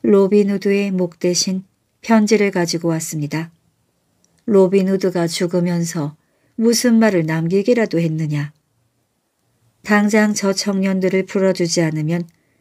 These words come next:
영주의 엉덩이에 화살이 박힌다고 했습니다." 로빈후드는 말가죽을 벗어던지고 뿔피리를 불었습니다. 샤오두 숲의 친구들이 소리치며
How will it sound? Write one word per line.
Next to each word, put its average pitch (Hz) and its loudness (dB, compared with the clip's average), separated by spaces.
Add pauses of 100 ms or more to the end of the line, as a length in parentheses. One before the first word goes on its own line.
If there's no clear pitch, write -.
(280)
영주의 220 4
엉덩이에 180 -2 (420)
화살이 226 0
박힌다고 165 -2
했습니다." 156 -4 (1120)
로빈후드는 214 2
말가죽을 196 0
벗어던지고 185 -4 (640)
뿔피리를 240 2
불었습니다. 170 -4 (760)
샤오두 247 2
숲의 226 0
친구들이 196 -2
소리치며 190 -2